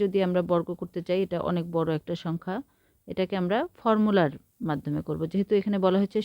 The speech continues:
সূত্রের সাহায্যে করো, এটাকে তুমি সরাসরি যদি স্কয়ার করো, হবে না, এজন্য আমরা এটাকে ভেঙে নিব। দুইটা ভাঙে যদি আমরা ভেঙে নিই, তাহলে কিন্তু এটা আমরা a plus b হোল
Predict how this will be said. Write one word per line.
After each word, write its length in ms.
সূত্রের 400
সাহায্যে 420
করো, 160
এটাকে 240
তুমি 120
সরাসরি 460
যদি 120
স্কয়ার 260
করো, 140
হবে 240
না, 80
এজন্য 320
আমরা 180
এটাকে 180
ভেঙে 280
নিব। 120
দুইটা 200
ভাঙে 180
যদি 260
আমরা 120
ভেঙে 240
নিই, 180
তাহলে 300
কিন্তু 160
এটা 140
আমরা 260
a 20
plus 200
b 20
হোল 140